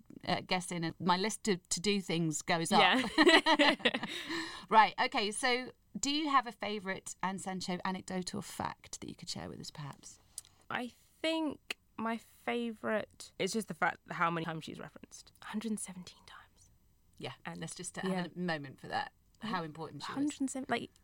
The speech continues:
Speaker 2: Ignatius clearly felt a lot about her. And it also in a context of a world where George the Fourth barely even acknowledged his wife, given have her at the coronation. And this is a world where
Speaker 1: That's
Speaker 2: you know
Speaker 1: Caroline of Brunswick that you
Speaker 2: Yeah,
Speaker 1: mentioned
Speaker 2: exactly,
Speaker 1: earlier.
Speaker 2: right?
Speaker 1: Yes.
Speaker 2: So this is a world where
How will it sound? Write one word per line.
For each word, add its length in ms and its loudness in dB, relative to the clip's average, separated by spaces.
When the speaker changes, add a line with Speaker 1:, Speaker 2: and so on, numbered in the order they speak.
Speaker 2:
Ignatius 480 -6
clearly 500 -4
felt 280 0
a 80 2
lot 140 -2
about 200 -4
her. 60 -10
And 120 4
it 60 6
also 240 2
in 60 2
a 60 2
context 360 -2
of 60 0
a 60 4
world 260 4
where 140 2
George 360 0
the 420 0
Fourth 380 0
barely 560 0
even 300 -2
acknowledged 340 -2
his 100 -4
wife, 220 2
given 180 0
have 180 0
her 60 -2
at 100 -4
the 60 -14
coronation. 640 -2
And 240 0
this 160 0
is 100 0
a 80 6
world 340 6
where 260 2
Speaker 1:
That's 300 -2
Speaker 2:
you 80 2
know 60 6
Speaker 1:
Caroline 220 0
of 80 -8
Brunswick 320 -4
that 60 -10
you 140 -4
Speaker 2:
Yeah, 60 2
Speaker 1:
mentioned 220 8
Speaker 2:
exactly, 400 6
Speaker 1:
earlier. 100 -2
Speaker 2:
right? 220 6
Speaker 1:
Yes. 200 -2
Speaker 2:
So 560 4
this 280 2
is 420 2
a 100 6
world 400 6
where 400 2